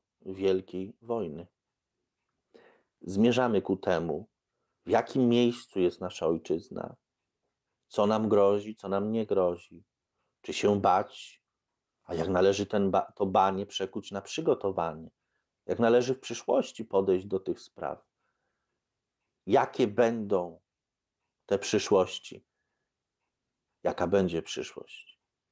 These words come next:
Polski, Polaków, Europy? Wiecie, że w moim sercu leży wizja tylko dla Niemiec? To dziwne, prawda? Nigdy nie miałem tej potrzeby mówienia.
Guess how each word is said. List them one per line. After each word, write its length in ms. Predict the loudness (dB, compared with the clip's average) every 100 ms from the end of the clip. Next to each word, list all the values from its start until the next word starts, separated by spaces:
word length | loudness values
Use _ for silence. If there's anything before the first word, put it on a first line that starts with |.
| _ 0
Polski, 440 | 2 2 -2 -8
Polaków, 600 | 0 2 2 -2 -10 -16 _ _ _ _ _ _ _ _ _ _
Europy? 760 | 4 6 6 6 4 0 -2 -2 _ _ _ _ _ _ _ _ _ -8
Wiecie, 260 | 2 4
że 340 | 6 4 4 -4 _ _ _ -6
w 40 |
moim 220 | 0 2 2
sercu 460 | 2 0 0 -2
leży 340 | 0 0 0 -4
wizja 440 | -4 -2 0 0
tylko 420 | 0 -2 -2 -4
dla 200 | -4 -2
Niemiec? 680 | -2 -6 -6 -10 -10 -18 _ _ _ _
To 120 | -10
dziwne, 460 | -4 0 0 -2 -6
prawda? 520 | -8 -6 -2 -2 -4 _ _ _ _ _ _ -12
Nigdy 520 | -4 2 2 2 -6 _ _ -6
nie 160 | -2 2
miałem 360 | 2 2 0
tej 140 | -4 -6
potrzeby 480 | -8 -4 -2 -2
mówienia. 480 | -4 -6 -8 -10 -14